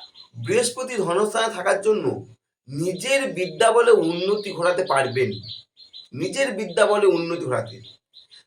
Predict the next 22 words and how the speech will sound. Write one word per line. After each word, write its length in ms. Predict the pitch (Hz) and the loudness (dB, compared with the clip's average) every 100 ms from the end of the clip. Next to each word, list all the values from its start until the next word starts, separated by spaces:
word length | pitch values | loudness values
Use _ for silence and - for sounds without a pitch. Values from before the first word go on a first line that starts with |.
| _ _ - | _ _ -14
বৃহস্পতি 720 | 139 262 330 277 175 - 214 - - - - - - 190 | -4 2 2 6 6 6 0 -2 -8 -16 -20 -4 6 6
এই 140 | 269 302 294 | 6 4 -2
যে 140 | 285 311 170 | -2 -4 -6
দ্বিতীয় 320 | 214 247 285 | -8 0 4
ভাব 160 | 269 269 | 4 4
থেকে 180 | - 269 | 4 4
এই 80 | 262 | 6
বললাম, 300 | 226 254 277 | 4 6 6
আলোচনা 300 | 226 226 240 | 6 4 2
করলাম, 340 | 262 277 294 - - - _ - | 4 4 6 2 0 -12 _ -8
এই 100 | 139 - | -8 -6
দ্বিতীয় 340 | 240 277 311 294 | -8 -4 -2 0
থেকে 160 | 294 302 | 0 0
শিফট 280 | - 320 - | 0 -2 -2
করে 140 | 294 302 | -2 0
সে 120 | 294 | 0
কোথায় 220 | 294 294 311 | 2 4 4
যাবে? 120 | 339 - | 2 -2
তৃতীয় 320 | 233 - 233 202 | -10 -2 0 2
চলে 220 | 151 127 | 2 2
যাবে। 160 | 107 - - - - - 226 | 0 -4 -12 -20 -20 -6 0
কখন? 360 | 277 311 339 | 2 4 2